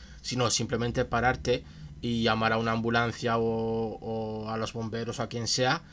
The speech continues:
eh, para que ayuden en ese accidente. Eso es socorro, ¿vale? Eso es da-, dar una ayuda. No hace falta que te mires si la persona está bien o no, o te acerques incluso. Pero si no lo haces, ya has, ya has pasado por ahí, es delito.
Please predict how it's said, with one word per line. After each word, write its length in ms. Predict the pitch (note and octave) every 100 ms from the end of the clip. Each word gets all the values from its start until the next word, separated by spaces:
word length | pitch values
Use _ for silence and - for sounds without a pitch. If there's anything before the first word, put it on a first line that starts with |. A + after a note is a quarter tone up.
| - -
eh, 840 | - A3+ A3+ A3+ A2+ A2+ - G#3 G3
para 540 | - A2+ A2 A2 G#2+ G#2
que 80 | A2+
ayuden 340 | A2+ A2 A#2
en 100 | A#2
ese 180 | A#2 A#2+
accidente. 600 | A2+ B2 B2 D3 G3+ G#3+ - - - -
Eso 200 | A#2 B2+
es 220 | - - -
socorro, 500 | - A#2+ A#2 A#2 G2+
¿vale? 200 | G2+ C3
Eso 140 | A#2+ A2+
es 80 |
da-, 180 | G#2+ A#2+ A2+
dar 180 | A#2 A#2+
una 140 | A#2
ayuda. 320 | A2+ G#2 G#2 G#2+
No 100 | G#2+
hace 100 | -
falta 360 | A#2+ A2 A#2
que 640 | - A2+ A#2 A#2 A#2 A2+ G#2+ -
te 100 | B2
mires 280 | A#2+ B2 A2+
si 40 |
la 140 | A#2+ A2+
persona 280 | A#2+ B2+ A#2+
está 200 | - A#2
bien 220 | A#2 A#2+
o 60 |
no, 140 | A#2 C3+
o 100 | C#3
te 80 | A2+
acerques 460 | - A#2 - -
incluso. 360 | A2+ G#2+ - - - - - - -
Pero 180 | B2 A#2+
si 140 | C3+
no 100 | F3+
lo 80 | G3+
haces, 360 | G3+ - A#2
ya 40 | C3
has, 160 | B2+
ya 160 | - C#3
has 80 | C3+
pasado 400 | C#3 C3+ B2 A2+
por 160 | A#2
ahí, 220 | B2 G3+ - - - _
es 140 | B2 A2+
delito. 300 | G#2 G2+